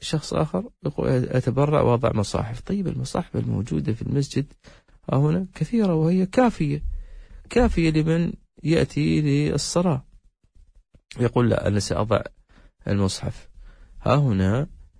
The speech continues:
نقول لهذا الإنسان: "لا تضع هذا المصحف في هذا المسجد،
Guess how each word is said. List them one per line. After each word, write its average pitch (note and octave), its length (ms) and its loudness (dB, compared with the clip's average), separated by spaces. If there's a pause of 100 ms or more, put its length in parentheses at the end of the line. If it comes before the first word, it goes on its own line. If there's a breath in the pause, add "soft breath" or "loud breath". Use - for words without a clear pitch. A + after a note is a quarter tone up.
(160)
نقول G#3 420 2
لهذا A#2 280 0
الإنسان: G2+ 600 -2 (720)
"لا E3+ 260 2
تضع E3 260 0
هذا C#3 540 2
المصحف C#3 460 -2
في C3 140 -2
هذا B2 200 2
المسجد، G#2+ 600 -2